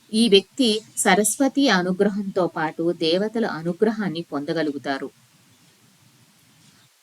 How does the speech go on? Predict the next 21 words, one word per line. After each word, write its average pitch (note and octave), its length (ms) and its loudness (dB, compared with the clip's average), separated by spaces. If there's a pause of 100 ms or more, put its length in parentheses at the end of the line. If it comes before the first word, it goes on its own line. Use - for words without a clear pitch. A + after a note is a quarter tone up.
చూసాం A3 260 2
కదండి, F#3+ 460 -4
వేటిని G3+ 400 2
దానం F3+ 380 -2 (100)
చేయాలి, F3 260 -6
వేటిని F3 300 -6
దానం F3 320 -10 (100)
చేయకూడదు E3+ 340 -8
అనే D#3+ 140 -16
విషయాన్ని F3 380 -10
తెలుసుకున్నాము. D#3 840 -10 (300)
ఇలాంటి A3+ 320 4
మరిన్ని G3+ 480 2
ఆధ్యాత్మిక G#3 640 0
విషయాలను F3+ 500 -4
తెలుసుకోవడం E3+ 600 -6
కోసం D3 400 -10
నా F3 140 -4
ఛానల్ని F#3 460 -4
సబ్స్క్రైబ్ F#3+ 680 -6
చేసుకోండి. D#3 560 -10